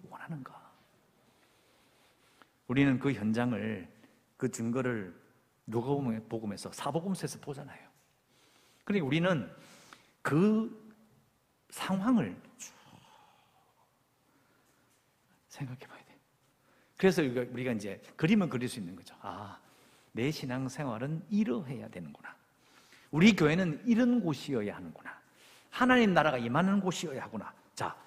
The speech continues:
이제는 정리가 되죠. 우리가 기도하잖아요. "하나님, 우리 교회에, 우리 모임에 하나님 나라가 임하게 해 주시옵소서."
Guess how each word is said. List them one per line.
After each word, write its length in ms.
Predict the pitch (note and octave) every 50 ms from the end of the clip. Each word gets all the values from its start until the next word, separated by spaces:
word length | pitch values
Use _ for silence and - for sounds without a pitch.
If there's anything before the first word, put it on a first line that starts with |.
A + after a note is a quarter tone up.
| - -
이제는 240 | D3+ E3 G#3+ G#3
정리가 320 | D3+ C3+ B2 B2 C3 C3+ B2
되죠. 280 | - A2+ G#2 G2+ D#2 - - - - - - - - - _ _ _ _ -
우리가 240 | D3 F3 F3 F3+
기도하잖아요. 540 | D#3+ - A#3 A3 G#3 D#3 D3 D3+ D#3 C#3+ A#2+
"하나님, 460 | B2 D#3 D#3+ D#3 E3 E3 D#3 C3+ B2
우리 200 | C#3 D#3+ A3+ B3+
교회에, 560 | F#3+ D#3+ B2+ B2 B2 B2 C#3 C#3+ C#3 A#2 - - - - - - - - _ _ -
우리 280 | - E3+ F#3 G#3+ A3+ A3
모임에 680 | G3+ F#3 A#3 C#4 B3+ A3+ E3 D3 C3 A2+ F#2+ - - - -
하나님 420 | - - D4+ D#4 D#4 D4 B3+ A3
나라가 300 | G3+ F#3 F3+ F3 D#3+ D#3+
임하게 340 | D#3 E3 F3 B3 B3 G#3 G#3
해 80 | F#3+
주시옵소서." 680 | C#3 - E3+ D#3 - G3+ - - C#3+ - C3+ G#2+ - -